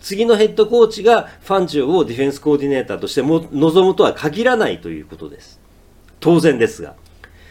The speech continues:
えー、人間ですので、仕事をしやすい、やりにくいっていう部分も当然ありますので、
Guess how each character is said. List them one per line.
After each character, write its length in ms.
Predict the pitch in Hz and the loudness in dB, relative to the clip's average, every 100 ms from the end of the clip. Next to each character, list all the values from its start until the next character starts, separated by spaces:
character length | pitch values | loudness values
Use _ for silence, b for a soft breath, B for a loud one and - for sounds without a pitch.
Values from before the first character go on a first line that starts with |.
| b | b
え 680 | 120 104 95 87 82 80 - | -10 -6 -6 -8 -10 -12 -6
ー、 40 | 190 | 0
人 160 | 233 | 4
間 160 | 233 226 | 6 6
で 120 | 226 | 6
す 120 | - | 2
の 120 | 95 | -6
で、 280 | 90 131 - b b - _ _ - | -2 -2 -4 b b -20 _ _ -14
仕 120 | - | -4
事 220 | 180 180 | -2 0
を 40 | 165 | -2
し 140 | 170 | 0
や 140 | 175 170 | 0 0
す 140 | 160 | 0
い、 60 | 107 | 0
や 120 | 123 | 2
り 60 | |
に 120 | 147 147 | 0 2
く 100 | 170 | 0
い 100 | 104 | 0
っ 0 | |
て 140 | - | -8
い 20 | |
う 20 | 98 | -6
部 100 | 139 | -4
分 160 | 120 | -4
も 80 | 90 | -6
当 200 | - 214 | 0 2
然 200 | 202 196 | 2 0
あ 80 | 143 | 0
り 100 | 165 | 0
ま 100 | 185 | 0
す 120 | 175 | -4
の 160 | 90 73 | -10 -6
で、 260 | 104 92 | -4 -4